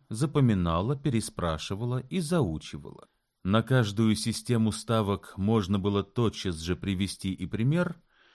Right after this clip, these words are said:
так что многое заучивалось и запоминалось очень легко и скоро.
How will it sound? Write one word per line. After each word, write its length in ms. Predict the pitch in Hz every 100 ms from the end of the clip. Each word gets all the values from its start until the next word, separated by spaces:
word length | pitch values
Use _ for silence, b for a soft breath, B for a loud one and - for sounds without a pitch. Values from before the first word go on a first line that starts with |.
| b b -
так 180 | 214
что 200 | - 165
многое 560 | 151 139 170 123 127 113
заучивалось 760 | 101 120 139 139 113 117 113 -
и 80 | 113
запоминалось 840 | 110 110 104 107 127 127 120 - -
очень 420 | 123 - 110 107
легко 320 | 107 - 113
и 140 | -
скоро. 580 | 110 - - 90 80 -